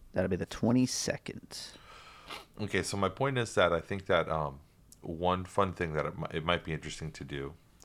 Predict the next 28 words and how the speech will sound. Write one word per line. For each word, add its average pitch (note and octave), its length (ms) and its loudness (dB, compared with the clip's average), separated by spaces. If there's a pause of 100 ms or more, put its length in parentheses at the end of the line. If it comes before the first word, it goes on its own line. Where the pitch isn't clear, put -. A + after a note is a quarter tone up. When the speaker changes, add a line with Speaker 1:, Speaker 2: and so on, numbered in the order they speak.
(180)
Speaker 2:
and D2+ 340 -4
see - 200 -4
if D#2 120 -4
anybody D2+ 320 -2
actually D2 320 0
responds D2 520 -4
to - 100 -14
this - 300 -12
is, - 160 -14 (760)
uh, F#2 280 12 (600)
we're B2 180 6
gonna C3+ 180 8
open B2+ 240 10
up A2 100 2
the F2 80 -6
phone F2 320 2
lines. - 500 -8 (920)
Okay, D#2 240 -2 (100)
how F2 80 4
about F2+ 220 0
that? D2 240 0 (100)
We'll D#2+ 120 -8
say D2+ 520 0
ten G#2 200 2
o'clock G2+ 420 4
Eastern E2 400 -4
time D2 400 -4 (340)
on D2+ 460 -2